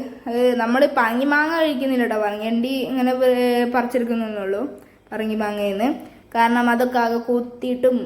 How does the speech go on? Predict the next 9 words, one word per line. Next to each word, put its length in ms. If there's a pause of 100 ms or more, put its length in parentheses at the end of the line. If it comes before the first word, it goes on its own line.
(240)
രാത്രി 460
വീണ്, 200 (180)
വീണ് 240
അളിഞ്ഞിട്ടൊക്കെയാണ് 640
ഉള്ളത്. 220 (1300)
അപ്പൊ 220
അതൊക്കെ, 260 (180)
ഏ, 20 (380)
ഇങ്ങനെ 220